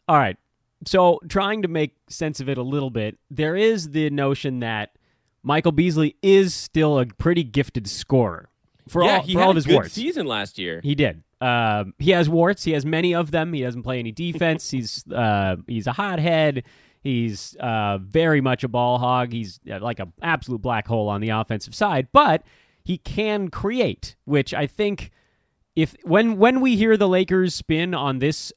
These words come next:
Speaker 1: ultra weird signing, I have a strong suspicion it's gonna be, "Well, we wanted to sign guys who could create either their own shot or, or shots for others
Speaker 2: Yep.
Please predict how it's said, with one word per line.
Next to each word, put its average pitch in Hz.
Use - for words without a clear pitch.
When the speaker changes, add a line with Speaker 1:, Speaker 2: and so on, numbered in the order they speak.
Speaker 1:
ultra 156
weird 143
signing, 165
I 139
have 175
a 220
strong 170
suspicion 143
it's 120
gonna 120
be, 117
"Well, 123
we 135
wanted 139
to 139
sign 123
guys 113
who 120
could 117
create 139
either 139
their 131
own 185
shot 165
or, 123
or 131
shots 156
for -
others 202
Speaker 2:
Yep. -